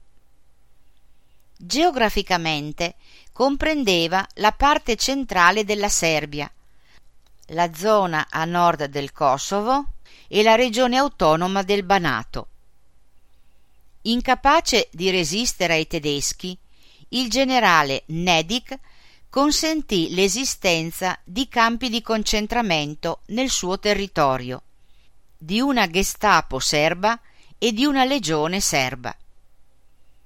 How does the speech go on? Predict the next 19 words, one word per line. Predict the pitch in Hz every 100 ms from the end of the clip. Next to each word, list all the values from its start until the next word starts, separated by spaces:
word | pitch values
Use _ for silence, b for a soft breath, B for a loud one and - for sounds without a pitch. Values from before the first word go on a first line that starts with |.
| - - -
Con | - 247 269
l'avanzata | 269 254 240 - 277 302 233 190
dell'Armata | 160 180 170 170 180 202 - 170
Rossa | 190 170 - - 135 -
dalla | - 156 165 160
Romania, | 165 156 156 160 147 165 190 b b b b b
che | - 170
aveva | 160 208 190
abbandonato | 170 147 156 160 156 180 214 - 165
l'asse | 170 160 - - 147 - b b b
e | 165
si | - 185
era | 214 214
schierata | 180 - 175 170 202 226 185
con | - 160 165
l'urss | 214 220 160 - 147 143 b -
nell'agosto | 156 185 202 185 180 214 - 185
del | 170
quarantaquattro, | - 160 165 180 208 - 156 147 - 185